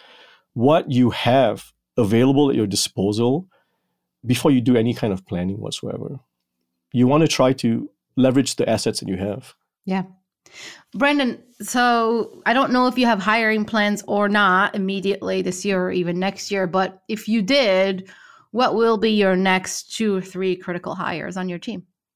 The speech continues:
Speaker 1: I don't know yet.
Speaker 2: <laughs>
Speaker 1: We are not at a point where we, we can hire. This one's a bit funny because if I were to hire anyone at all, it would be an S D R. And, uh, that person would report to me because I, I,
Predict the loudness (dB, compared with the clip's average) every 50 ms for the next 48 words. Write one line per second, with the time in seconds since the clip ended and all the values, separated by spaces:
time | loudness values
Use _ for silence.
0 | _ _ _ 0 0 2 2 2 2 2 2 2 2 0 0 -4 -6 _ -16 -14
1 | -14 -14 -16 -18 _ -12 -8 -4 -2 0 2 2 2 2 2 2 0 0 -4 -6
2 | -8 -8 -8 -8 -10 -16 -16 -6 0 2 2 4 6 6 4 4 4 2 0 0
3 | -2 0 0 0 0 0 0 0 -2 -2 -4 -6 -6 -6 -4 -2 -2 -2 -2 -2
4 | -4 -6 -8 _ _ _ _ _ _ _ _ -4 -2 0 2 2 2 2 2 0
5 | -2 -4 -2 -2 0 0 0 -2 -2 0 0 2 4 4 4 4 2 2 2 4
6 | 4 4 4 2 2 2 2 4 2 2 2 2 2 2 2 2 2 0 0 0
7 | 0 0 0 0 -2 -2 -2 -2 0 0 0 2 0 0 -2 -2 -6 -10 _ _
8 | _ _ _ -4 -2 -2 0 -2 -2 -2 -4 -4 -4 -4 -4 -2 -2 -2 0 0
9 | -2 -2 -2 -2 -2 0 -2 -2 -2 -4 -6 -4 -2 0 0 0 0 0 0 0
10 | 0 0 0 0 0 2 2 4 4 4 4 2